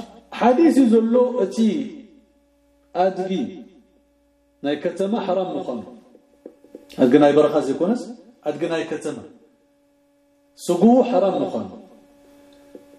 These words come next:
كمون أتأفر زلوان انسساتات ناي أراويت زياتنون حرام مخان. كمون أزوم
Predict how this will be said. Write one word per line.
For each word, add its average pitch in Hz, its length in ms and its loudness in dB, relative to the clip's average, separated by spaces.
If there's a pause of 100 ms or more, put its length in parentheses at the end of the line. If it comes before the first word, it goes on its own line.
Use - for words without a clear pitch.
(260)
كمون 294 580 6
أتأفر 262 540 4
زلوان 196 580 -2 (420)
انسساتات 202 800 -2
ناي 170 280 -2
أراويت 190 480 -2 (160)
زياتنون 180 480 -8
حرام 180 360 -4
مخان. 110 340 -10 (2250)
كمون 311 760 2 (1080)
أزوم 196 760 0